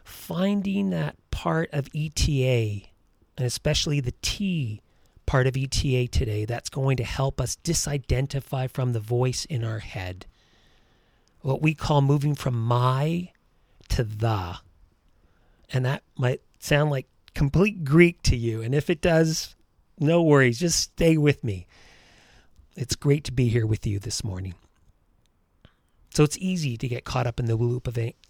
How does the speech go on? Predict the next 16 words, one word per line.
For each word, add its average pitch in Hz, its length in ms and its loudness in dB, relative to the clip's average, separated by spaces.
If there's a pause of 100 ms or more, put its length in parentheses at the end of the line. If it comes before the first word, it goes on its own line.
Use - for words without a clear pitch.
loop 170 240 0
of 127 100 -4
anxiety. 98 680 -6 (1120)
And 135 80 -4
we 127 60 -2
talked - 340 2
about 156 200 0
this - 160 -2
a 135 40 -4
lot 123 280 -2
in 123 40 -2
the 113 160 -2
Anxiety 120 500 0
Week 117 220 -4
sessions. 104 500 -4
If - 280 -8